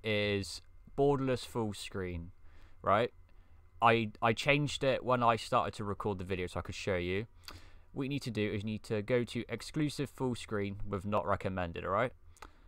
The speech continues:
You wanna change this to the resolution. So here you go. That's the one I did. I did seventeen twenty by ten eighty. So we're gonna apply this. And as you can see, it, it has worked like this.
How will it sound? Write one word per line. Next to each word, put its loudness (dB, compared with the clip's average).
You -4
wanna 0
change 2
this 0
to -6
the 2
resolution. 2
So 2
here -2
you 0
go. 4
That's 4
the -2
one 0
I 6
did. 4
I 0
did -2
seventeen 0
twenty 0
by 0
ten -2
eighty. -2
So -8
we're -6
gonna -2
apply 2
this. 0
And -2
as -2
you -8
can -4
see, 0
it, 0
it 0
has 4
worked -4
like -4
this. -6